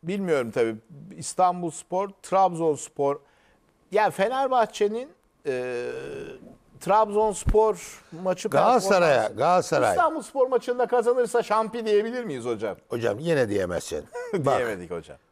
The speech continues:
Speaker 2: Hocam ben diyemem. Niye biliyor musun? İstanbulspor,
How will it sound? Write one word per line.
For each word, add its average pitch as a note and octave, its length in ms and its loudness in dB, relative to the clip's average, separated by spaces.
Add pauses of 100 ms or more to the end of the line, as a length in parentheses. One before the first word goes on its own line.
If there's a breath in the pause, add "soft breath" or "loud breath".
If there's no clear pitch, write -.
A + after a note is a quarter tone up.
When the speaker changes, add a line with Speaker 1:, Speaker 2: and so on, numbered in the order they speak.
Speaker 2:
Hocam D3 340 -2
ben A3+ 180 2
diyemem. D3+ 360 2 (120)
Niye F#3+ 240 0
biliyor G#3 220 0
musun? D#3 240 -4
İstanbulspor, D3 880 -2